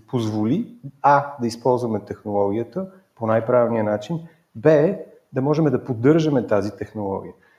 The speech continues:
Тоест, бизнесът тича точно толкова, колкото може. Аз лично с-, от една страна съм предприемач, но и познавам много такива, в крайна сметка и инвестираме в много такива. Не съм видял нито един предприемач, който да може да спи спокойно, ако знае, че може да направи нещо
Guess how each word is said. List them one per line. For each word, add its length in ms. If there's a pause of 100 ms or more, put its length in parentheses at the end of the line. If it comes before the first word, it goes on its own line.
(220)
Тоест, 380 (280)
бизнесът 600
тича 340
точно 400
толкова, 520
колкото 420
може. 640
Аз 280
лично 360
с-, 140 (400)
от 140
една 140
страна 240
съм 220
предприемач, 540
но 60
и 140
познавам 400
много 300
такива, 460
в 80
крайна 220
сметка 360
и 260
инвестираме 600
в 220
много 260
такива. 380 (460)
Не 100
съм 220
видял 280
нито 220
един 260
предприемач, 680
който 320
да 140
може 280
да 100
спи 220
спокойно, 480
ако 180
знае, 240
че 120
може 200
да 80
направи 240
нещо 220